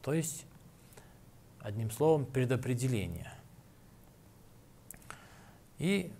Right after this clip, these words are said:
мы подчеркнули, что это является одним из исламских убеждений, убеждений Священного Корана, одним из учений Священного Корана и ислама, что всё,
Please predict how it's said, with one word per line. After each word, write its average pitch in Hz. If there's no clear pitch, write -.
мы 143
подчеркнули, 120
что 117
это 147
является 117
одним 117
из 113
исламских 113
убеждений, 110
убеждений 110
Священного 95
Корана, 139
одним 110
из 107
учений 117
Священного 101
Корана 135
и 113
ислама, 107
что -
всё, 131